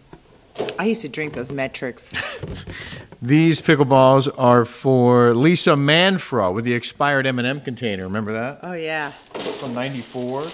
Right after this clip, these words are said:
Speaker 2: And then we have two paddles. One is for,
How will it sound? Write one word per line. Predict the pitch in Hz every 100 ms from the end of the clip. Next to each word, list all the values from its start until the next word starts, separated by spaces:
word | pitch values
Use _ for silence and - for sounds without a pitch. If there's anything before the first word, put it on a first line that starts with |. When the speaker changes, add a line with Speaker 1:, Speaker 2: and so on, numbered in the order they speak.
| - - - - - - - - -
Speaker 2:
And | 127 135
then | 135 135 127
we | 127
have | 127 120
two | - 190
paddles. | 147 120 131 139 - - - - - - - - - - - -
One | 117 139 175
is | - 135 123 -
for, | - 131 120 120 117 117 113 113 113